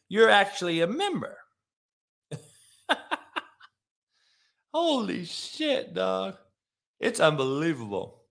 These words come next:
Let me just stare at the fucking chat all day and, and, and, and just sit here, okay? I'm gonna watch right here. I'm just gonna sit here. We won't even do a show.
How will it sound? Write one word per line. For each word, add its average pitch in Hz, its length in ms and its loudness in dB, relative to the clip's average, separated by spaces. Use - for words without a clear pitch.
Let 240 100 -4
me 339 80 0
just 311 180 0
stare 208 200 6
at 180 120 6
the 151 80 -8
fucking 156 380 -6
chat 151 300 -4
all 92 160 -4
day 92 260 -8
and, 95 120 -14
and, - 360 -16
and, 110 200 -6
and 107 140 -4
just 139 200 -2
sit 135 140 0
here, 92 180 -6
okay? 147 320 -4
I'm 151 100 -2
gonna 147 120 2
watch 131 360 0
right 113 200 0
here. 117 240 -8
I'm 131 100 -8
just 135 120 -8
gonna 123 120 -6
sit 143 280 -6
here. 123 320 -8
We 147 100 0
won't 208 200 8
even 190 160 4
do 208 140 8
a 190 60 8
show. 196 300 6